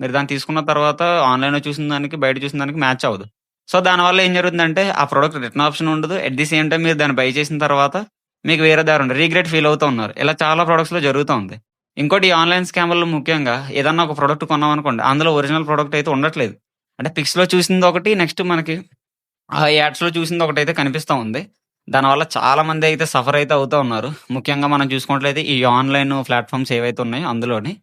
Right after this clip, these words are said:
So, రీసెంట్‌గా నేనే ఒక స్కామ్‌లో అయితే ఉన్నాను. అదేంటనంటే,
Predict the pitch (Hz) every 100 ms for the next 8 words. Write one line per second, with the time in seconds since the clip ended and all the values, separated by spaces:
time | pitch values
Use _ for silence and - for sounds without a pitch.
0 | _ _ _ _ - 139 127 135 170 170
1 | 175 160 156 170 170 156 147 147 135 147
2 | 151 151 156 156 - 127 135 123 127 135
3 | 147 117 117